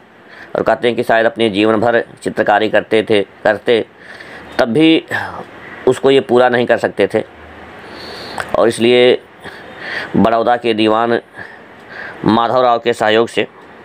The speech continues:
मुंबई के घाटकोपर में अठारह सौ चौरानवे ईस्वी में इन्होंने एक प्रेस स्थापित किया, लिथोग्राफी प्रेस। इसी लिथोग्राफी प्रेस को ऑलियोग्राफी बोल देते हैं,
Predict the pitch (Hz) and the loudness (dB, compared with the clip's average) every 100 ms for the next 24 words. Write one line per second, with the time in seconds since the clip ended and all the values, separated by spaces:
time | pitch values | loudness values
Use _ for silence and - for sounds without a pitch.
0 | - - - - - - - - - - | -20 -20 -20 -20 -20 -20 -20 -20 -20 -20
1 | - - - - - - 113 123 139 143 | -20 -14 -12 -12 -8 2 4 4 4 4
2 | 139 139 - - 107 92 120 120 - 117 | 4 4 2 -6 -8 0 0 0 -2 0
3 | 135 131 131 127 117 - 113 117 117 117 | 2 2 2 2 0 0 0 0 2 2
4 | 117 - _ _ - - - 117 117 120 | 2 -2 _ _ -20 -8 0 2 2 0
5 | 120 110 107 117 - - - - - - | -2 -2 -2 -2 -6 -20 -20 -20 -20 -20
6 | - - - - 147 151 151 156 165 - | -20 -20 -8 0 2 4 4 2 0 -4
7 | - - - - - 151 143 - 127 - | -20 -20 -20 -12 -4 0 0 -2 -4 -2
8 | 110 - 107 131 - - - - - - | -6 -2 0 0 -4 -20 -20 -20 -20 -20
9 | - - - 151 165 151 123 120 95 95 | -20 -4 2 2 4 4 2 0 -2 -2
10 | - - - - - - - - - - | -4 -18 -20 -20 -20 -20 -20 -20 -18 -16
11 | - - - - - - - 139 123 123 | -14 -14 -14 -16 -16 -6 0 2 2 2
12 | 127 123 127 120 - 120 123 117 - - | 2 2 0 -2 2 2 4 2 -4 -20
13 | - - - - 104 117 120 117 113 117 | -16 -14 -14 -2 0 4 4 4 2 0
14 | 113 113 104 110 107 104 110 | 2 2 2 0 0 0 -2